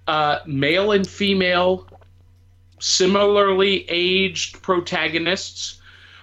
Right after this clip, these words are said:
one who was raised in the wasteland and one who was raised in the seat of privilege.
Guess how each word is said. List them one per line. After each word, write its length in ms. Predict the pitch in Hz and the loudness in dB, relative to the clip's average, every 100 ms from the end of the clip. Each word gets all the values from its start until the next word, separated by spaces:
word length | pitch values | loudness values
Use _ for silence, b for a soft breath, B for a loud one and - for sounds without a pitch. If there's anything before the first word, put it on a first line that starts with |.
| B | B
one 420 | 139 131 160 185 196 | -6 0 2 2 0
who 220 | 170 185 | 2 2
was 280 | 156 135 - | 2 -2 -2
raised 680 | 131 156 175 190 165 - | 0 2 2 2 0 0
in 120 | 170 | 2
the 80 | 170 | 2
wasteland 840 | 139 156 180 - 175 170 185 214 214 B B B B B - - | 2 0 0 0 0 0 -2 -4 -8 B B B B B -10 -2
and 280 | 147 147 | 0 2
one 240 | 151 170 175 | 2 2 0
who 160 | 170 | 0
was 240 | 175 160 123 | 2 2 2
raised 560 | 139 156 170 175 - | 0 2 0 -2 -6
in 120 | 156 147 | -6 -4
the 60 | |
seat 320 | 139 - 175 | -4 -4 -2
of 160 | 185 - | -2 -4
privilege. 760 | - 180 156 180 202 - - | -2 -2 0 -2 -2 -8 -10